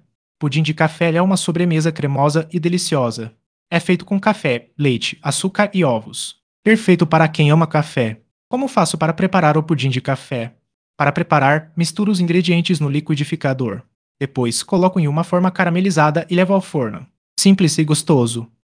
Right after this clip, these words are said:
O pudim de café é difícil de fazer? Não, de jeito nenhum.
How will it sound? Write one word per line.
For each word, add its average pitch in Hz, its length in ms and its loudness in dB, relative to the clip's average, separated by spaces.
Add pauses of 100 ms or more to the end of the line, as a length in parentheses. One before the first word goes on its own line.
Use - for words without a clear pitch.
(220)
O 185 80 -2
pudim 175 240 2
de 156 100 2
café 190 440 2
é 202 80 2
difícil 180 420 2
de 147 80 0
fazer? 127 580 -2 (360)
Não, 135 300 2
de 165 120 4
jeito 143 260 2
nenhum. 135 360 0